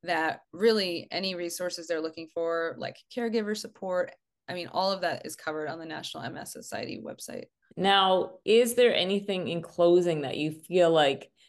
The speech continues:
Speaker 2: we haven't talked about that you really want, whether it's newly diagnosed or people that have been battling this disease for a time? Is there anything else you'd,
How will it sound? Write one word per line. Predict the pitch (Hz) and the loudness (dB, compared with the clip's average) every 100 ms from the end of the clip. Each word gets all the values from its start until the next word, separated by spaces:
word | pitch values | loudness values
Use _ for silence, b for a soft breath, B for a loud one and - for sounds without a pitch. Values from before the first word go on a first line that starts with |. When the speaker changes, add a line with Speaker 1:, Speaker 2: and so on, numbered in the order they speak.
| _ | _
Speaker 2:
we | - 156 | -6 -4
haven't | 151 143 - | -2 -2 -2
talked | - 196 196 | 2 2 2
about | 190 180 175 175 | 2 4 6 4
that | 147 151 | 0 0
you | 147 | -2
really | 147 160 160 | 0 0 0
want, | 151 147 143 147 143 - - - _ _ _ _ | 0 -2 0 -2 -6 -10 -14 -16 _ _ _ _
whether | 156 165 156 147 | 2 4 6 4
it's | 139 | 2
newly | 160 160 143 | -2 -2 -2
diagnosed | 131 131 143 147 160 160 | 2 2 2 -2 -4 -4
or | 156 | -6
people | 165 160 | -4 0
that | 151 143 | 0 2
have | 147 | 0
been | 151 147 | 0 0
battling | 139 135 143 147 143 | 0 0 -2 -6 -6
this | 143 - | -10 -8
disease | 143 135 139 139 | -6 -4 -4 -6
for | 139 | -6
a | 135 | -6
time? | - 151 147 | -6 -2 -2
Is | 135 160 | 0 0
there | 180 | 0
anything | 196 185 - | 2 0 2
else | 147 165 - | 2 2 -2
you'd, | 160 156 | -6 -6